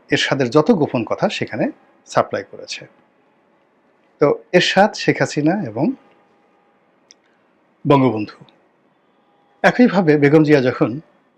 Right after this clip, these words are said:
সর্বশেষ ক্ষমতায় ছিলেন দুই হাজার এক থেকে, তার প্রথম চার পাঁচজন ঘনিষ্ঠজন, চিন্তা করেন তো, তাতে কারোর সঙ্গে কি তারেক রহমান সাহেবের সম্পর্ক ভালো ছিল?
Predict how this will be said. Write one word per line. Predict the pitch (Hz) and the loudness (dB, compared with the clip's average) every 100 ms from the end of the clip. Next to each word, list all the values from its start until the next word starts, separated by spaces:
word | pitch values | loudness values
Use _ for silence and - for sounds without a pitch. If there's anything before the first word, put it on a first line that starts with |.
| _ _ | _ _
সর্বশেষ | - 147 147 127 | -4 0 0 -2
ক্ষমতায় | - 135 120 117 | 0 -2 -2 -4
ছিলেন | - 113 107 | -6 -10 -8
দুই | 117 | -8
হাজার | 117 110 | -6 -4
এক | 107 - | -4 -8
থেকে, | - - - _ _ _ _ _ _ | -14 -16 -18 _ _ _ _ _ _
তার | - 185 170 - _ _ _ _ _ | 2 4 2 -4 _ _ _ _ _
প্রথম | 165 160 214 | -2 0 -2
চার | 160 165 143 | 0 0 0
পাঁচজন | - 123 151 113 143 - 123 | -2 0 -2 -2 -6 -14 -6
ঘনিষ্ঠজন, | 127 131 123 127 98 92 _ _ _ _ _ | -2 -2 -2 -4 -8 -12 _ _ _ _ _
চিন্তা | - 147 143 | -6 -2 -2
করেন | 139 123 | -2 -4
তো, | 110 165 - _ _ _ _ | -6 -14 -20 _ _ _ _
তাতে | 156 143 | -2 2
কারোর | 147 147 | 2 2
সঙ্গে | 160 160 | 2 -2
কি | 156 | -2
তারেক | 170 139 - | -2 -2 0
রহমান | 151 | -2
সাহেবের | 147 151 156 151 | -2 -2 -2 -4
সম্পর্ক | - 151 147 143 | -4 -2 -2 -4
ভালো | 131 - 151 | -4 0 -2
ছিল? | - 226 | 0 -4